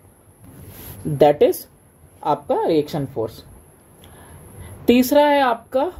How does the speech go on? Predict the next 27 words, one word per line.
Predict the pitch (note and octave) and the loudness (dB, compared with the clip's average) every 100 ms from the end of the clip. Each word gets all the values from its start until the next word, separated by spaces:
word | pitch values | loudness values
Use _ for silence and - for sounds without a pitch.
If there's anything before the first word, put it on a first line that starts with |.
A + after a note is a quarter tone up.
| - | -18
sorry, | - A3+ F3+ D#3 | -6 0 0 0
fourth | - A3+ B3 | 2 2 2
है | B3+ E4+ - - | -4 -4 -6 -2
और | F#3 - - _ _ _ | -2 -2 -6 _ _ _
moving | F#3 F3 G3+ C4 G#3 | -4 -2 0 0 2
rocket। | C3+ - B2+ - - _ _ _ - | 0 0 -8 -8 -20 _ _ _ -8
Moving | E3 F#3+ A#3+ D#4 | 0 2 2 2
rocket | B3+ A3 C#4 C4+ | 2 2 0 -6
में | G#3+ A#3+ D4+ | -6 -4 -4
ये | G3+ A3 | 2 2
जो | - C4+ D4 - - - _ - D3+ - | 2 0 0 -4 -20 -20 _ -16 -8 0
gases | G#3 A3+ - D#4 F#3+ - - | 0 0 0 0 0 -2 -12
nozzle | F3 F3+ G3 G#3+ C#4 C#4 | -6 -2 -2 2 2 2
से | F#3+ | -6
बिल्कुल | C3+ F#3 G#3 B3+ G#3+ | -4 -4 -4 -6 -8
speedily | - B3 B3+ B3 F#3+ C3+ D3 | -12 -10 -8 -6 -6 -6 -6
burn | D3 G#3 C4+ A#3 | -2 0 0 0
होते | G#3+ A#3+ | -2 -2
हुए | A3 G3 | -2 -4
निकल | E3 D#3 B3+ B3+ | -6 -4 -4 0
रहे | G#3 E3+ D3+ | -2 -2 -4
हैं, | E3+ C4+ - _ _ _ _ - - | -6 -8 -12 _ _ _ _ -20 -14
ये | D#3 G#3 B3+ | -4 2 2
आपका | F#3+ E3+ - C4+ - | 2 0 -4 -6 -4
action | E3+ - C#4 C4 | -6 -6 -6 -4
है। | G#3 C#4+ - _ _ _ _ - | -4 -6 -10 _ _ _ _ 0
और | A3+ C#4+ | 2 2